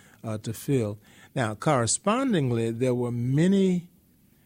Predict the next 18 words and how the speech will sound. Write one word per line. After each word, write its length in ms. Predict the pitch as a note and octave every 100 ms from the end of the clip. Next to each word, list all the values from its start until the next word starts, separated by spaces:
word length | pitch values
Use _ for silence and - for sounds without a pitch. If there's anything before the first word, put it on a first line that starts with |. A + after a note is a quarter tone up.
| _ -
news 640 | C3 C3+ D3+ F3+ F#3 E3 D3
reporters 680 | D3 - E3 C#3+ B2 A2
in 160 | B2 A2
Jacksonville, 840 | B2+ D#3+ - - A2 G2+ G2 G2+ -
from 260 | A#2+ G#2+
outside 720 | A2+ C3 C#3+ - E3 G#3+ A#3+
of 120 | D#3+ G2+
Jacksonville, 920 | A2 G#2+ - G#2+ G2 G#2 D3 D3 D#3
from 300 | - A2+ G2
Chicago 680 | G2 G#2+ - G#2+ G#2 G2 F#2+
and 160 | G2+ G#2
New 80 | C#3
York 420 | A#2 G#2+ G#2+ G2
and 80 | G2+
Washington 580 | G2 G2+ - G#2+ G2+
and 200 | G2 G2
Atlanta 460 | G2+ F#2+ G2+ G2+ -
and 260 | - A#2+